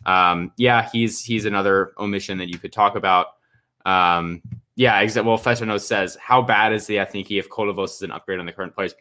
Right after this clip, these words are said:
Yeah, it's pretty damn awful. Yeah, that's, that's how bad it is. But, um, I also wanted to say Spain do play Sweden, uh, in this,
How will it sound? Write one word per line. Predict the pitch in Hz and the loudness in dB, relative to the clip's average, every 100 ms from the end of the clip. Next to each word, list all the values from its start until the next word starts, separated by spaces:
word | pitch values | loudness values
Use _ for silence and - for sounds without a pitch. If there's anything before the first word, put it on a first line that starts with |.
| _ - | _ 2
Yeah, | 160 180 | 4 4
it's | - - | 0 -6
pretty | - 170 123 | -2 -2 0
damn | 127 131 123 | 2 2 4
awful. | 131 156 82 80 90 | 4 4 -2 -4 -4
Yeah, | 110 | -4
that's, | 107 123 139 - | 0 -2 -4 -4
that's | 117 - | -4 0
how | 117 | -2
bad | 95 90 85 | 0 -2 -2
it | |
is. | 80 85 - | -6 -10 -4
But, | 110 104 - - _ _ _ - | 0 2 0 -10 _ _ _ 0
um, | 104 104 101 | 4 4 4
I | 120 | 4
also | 147 147 | 4 4
wanted | 165 160 143 | 4 2 0
to | |
say | 131 143 | 0 0
Spain | 123 - 131 156 156 | 0 2 2 4 2
do | 131 | -2
play | 131 139 123 | -2 -2 -4
Sweden, | - 107 104 120 151 _ _ _ | -6 -6 -4 -6 -8 _ _ _
uh, | 101 98 95 90 | 2 4 4 0
in | 107 104 | -4 -4
this, | 104 101 - | -4 -6 -8